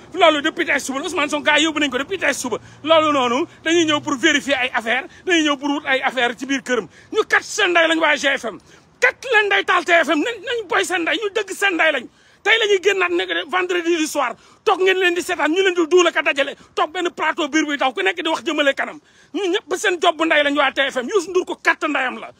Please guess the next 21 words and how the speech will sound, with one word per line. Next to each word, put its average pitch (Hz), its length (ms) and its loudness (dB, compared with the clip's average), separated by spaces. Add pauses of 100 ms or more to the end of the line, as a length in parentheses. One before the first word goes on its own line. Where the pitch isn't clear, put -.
(180)
doomi 403 200 2
xaram 302 300 -2
lañ. 240 160 -8 (260)
Kat 480 220 -6
leen 415 240 2
nday 370 160 2
T 302 100 -12
F 320 140 -4
M 294 80 0
na 427 100 -2
tàkk, 294 340 0 (400)
na 427 100 2
tàkk, 403 300 -4
na 415 60 0
boy 330 260 0
observateur 381 440 -2
bu 453 80 -2
leen 466 140 2
ci 381 60 -6
bàyyeti 370 340 0
dara. - 240 -4